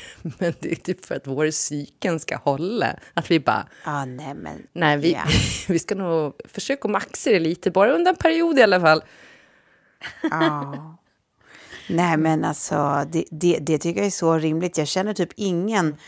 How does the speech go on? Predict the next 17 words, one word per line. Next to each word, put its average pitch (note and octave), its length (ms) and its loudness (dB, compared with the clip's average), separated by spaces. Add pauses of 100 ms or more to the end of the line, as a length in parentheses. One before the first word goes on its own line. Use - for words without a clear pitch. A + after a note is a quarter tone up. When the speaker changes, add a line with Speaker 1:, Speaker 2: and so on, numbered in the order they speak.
(300)
Speaker 2:
alltså, F3+ 380 2
s-, G3 100 -6 (160)
som - 160 -2
inte G3 360 2
under F#3 260 4
sina D#3+ 320 0
småbarnsår D3 640 2
har D3+ 180 2
varit C#3+ 300 0
typ - 180 -8
så, - 100 -10
alltså, F#3 240 -4
gått F#3 200 -2
och F3+ 60 4
längtat F3+ 920 -2
efter - 280 -8
institutionerna. D#3+ 840 -2